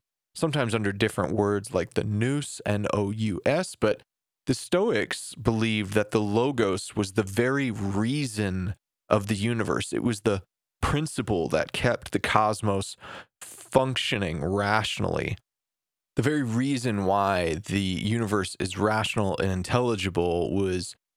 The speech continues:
due to the Logos. It's this principle that we also see not just in the Stoics, not just in versions of Platonic thought, but even among the Jewish philosopher,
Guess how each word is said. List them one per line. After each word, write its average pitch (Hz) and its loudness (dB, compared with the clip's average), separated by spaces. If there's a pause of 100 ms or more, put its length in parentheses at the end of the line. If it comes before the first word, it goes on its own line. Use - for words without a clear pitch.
due 110 0
to - -4
the 95 2
Logos. 87 -2 (640)
It's 139 0
this 165 0
principle 104 0 (300)
that 98 0
we 107 2
also 123 0
see 87 -2
not 110 0
just - -2
in 104 0
the 104 -2
Stoics, 104 -2
not 98 0
just - -6
in 90 -4
versions 101 -2
of - -12
Platonic 107 0
thought, 92 2 (480)
but 123 8
even 156 2
among 120 2
the 113 0
Jewish 120 0
philosopher, 80 2